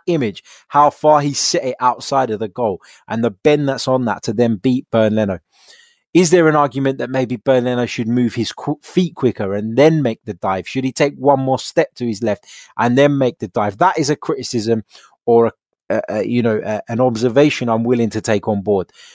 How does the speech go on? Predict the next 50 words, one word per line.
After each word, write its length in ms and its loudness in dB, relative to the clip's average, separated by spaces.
But 140 2
for 100 2
those 240 6
of 140 2
you 180 -2
who 140 4
have 120 4
sat 280 0
there 180 0
and 100 -2
said 260 0
that 200 0
he's, 560 -2
he's 180 -6
got 160 2
his 140 -6
positioning 680 -2
completely 520 -2
wrong 220 2
from 200 -2
the 100 -4
offset, 540 -2
I 60 -8
think 240 0
you're 100 -2
being 220 0
harsh. 340 0
And 100 2
I've 200 2
been 160 2
one 160 4
of 120 -2
Bernd 220 2
Leno's 320 -2
biggest 460 0
critics, 580 -2
um, 340 -2
because 280 -4
I 120 4
didn't 360 -2
think, 280 -8
um, 360 0
well, 180 -2
I, 300 -4
I 40 -4
don't 300 0
think 180 -6
he's 160 -6
been 220 -2
that 200 -2